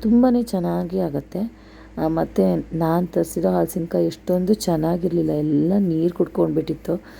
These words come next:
So ಹೇಗಾಗುತ್ತೆ ಏನೋ ಅಂತ ಒಂದು ಕಡೆ ಟೆನ್ಷನ್ ಇತ್ತು.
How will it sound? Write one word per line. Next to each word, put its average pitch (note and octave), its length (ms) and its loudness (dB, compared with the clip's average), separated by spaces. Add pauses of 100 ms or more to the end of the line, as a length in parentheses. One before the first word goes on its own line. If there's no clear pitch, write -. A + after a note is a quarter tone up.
(320)
So A#3 180 6
ಹೇಗಾಗುತ್ತೆ F3+ 760 2
ಏನೋ E3 240 0
ಅಂತ D#3 180 -6
ಒಂದು D3+ 220 -6
ಕಡೆ D3+ 480 0
ಟೆನ್ಷನ್ C3+ 540 -2
ಇತ್ತು. - 240 -6